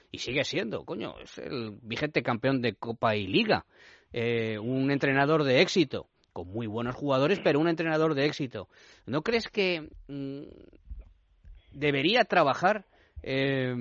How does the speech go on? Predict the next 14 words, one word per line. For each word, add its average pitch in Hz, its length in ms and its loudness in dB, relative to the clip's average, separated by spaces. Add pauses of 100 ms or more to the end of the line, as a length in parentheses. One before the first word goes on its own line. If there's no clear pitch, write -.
(500)
el 131 340 -6
tema 190 220 4
de 196 80 4
las 147 140 4
relaciones 131 640 0
con 156 180 2
los 123 140 0
medios 160 300 0
de 160 100 0
comunicación? 143 580 -2
Porque 147 260 -2
al 131 100 2
final 175 420 0
eso, 196 400 -4